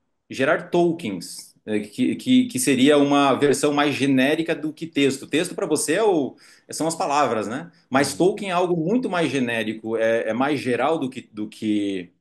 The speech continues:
Speaker 1: são símbolos, simplesmente. Então você pode ter um, um vocabulário de símbolos matemáticos e ele pode simplesmente gerar tokens que são símbolos matemáticos sequenciais. Então, basicamente, assim, por cima, o que que é o L L M? A, o usuário,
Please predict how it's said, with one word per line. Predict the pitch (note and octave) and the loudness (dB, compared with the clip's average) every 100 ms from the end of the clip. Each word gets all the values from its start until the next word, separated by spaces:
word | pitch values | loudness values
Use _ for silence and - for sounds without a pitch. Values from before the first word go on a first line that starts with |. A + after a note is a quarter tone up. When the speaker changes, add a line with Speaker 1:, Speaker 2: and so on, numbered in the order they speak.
| _ _ _ | _ _ _
Speaker 1:
são | - F3+ | -4 0
símbolos, | - G3 D#3+ G2+ F2 F2 - | 2 4 2 2 -2 -6 0
simplesmente. | C#3 A#2+ G2 F2+ E2 | 0 2 -2 -4 -6
Então | - D3+ | -2 0
você | E3 E3 | 2 0
pode | D#3 D#3 C3+ | 2 2 2
ter | D3+ | 2
um, | E3+ D#3 A#2+ A2+ | 2 2 0 -2
um | A#2+ | -4
vocabulário | C#3 D3+ C3+ B2 D#3 C#3+ | -4 -2 -2 0 0 -2
de | C#3+ | -4
símbolos | - - F3 D#3+ C3 A2+ | -6 -4 -4 -2 -2 0
matemáticos | B2+ D#3+ C#3 C#3+ - G2 E2+ | -2 -2 -2 -4 -6 -12 -6
e | A2+ | -2
ele | D3+ | 0
pode | - B2 B2+ | 2 0 0
simplesmente | E3 E3 A#2 C3 C#3+ | -6 -4 -2 -2 0
gerar | D3 - A2+ C#3+ - _ _ _ _ _ _ _ - | -4 -2 -2 -2 -6 _ _ _ _ _ _ _ -2
tokens | C#3 B2+ C3+ D3 - | 2 2 0 -6 -8
que | E3 | -6
são | D#3 | -6
símbolos | D#3 C3+ D#3 | -4 -2 -2
matemáticos | D3+ D3+ E3+ C3 C3+ - | -2 -4 -2 -2 -2 -10
sequenciais. | - D#3 D#3 F#3+ C3+ F#2 - _ _ _ - _ - | -8 -6 -6 -2 -2 -4 -10 _ _ _ -20 _ -2
Então, | D#3 | 2
basicamente, | F3 A3 G#3+ F3 F#3+ F3+ F#3+ E3+ | 2 2 0 0 -2 -4 -4 0
assim, | B2+ - C3+ | 0 0 -2
por | E3+ E3+ | -2 -2
cima, | - D#3+ D3 G#2 | -2 0 -2 -2
o | G2 | -8
que | - | -14
que | - C#3+ | -6 0
é | B2 | 4
o | B2+ | 4
L | A2+ G#2+ | 2 0
L | G2 | -4
M? | F#2 E2 | -10 -10
A, | A2 - | -6 0
o | |
usuário, | C3 A#2 A#2+ F3+ E3 G2 | 0 4 4 4 2 -2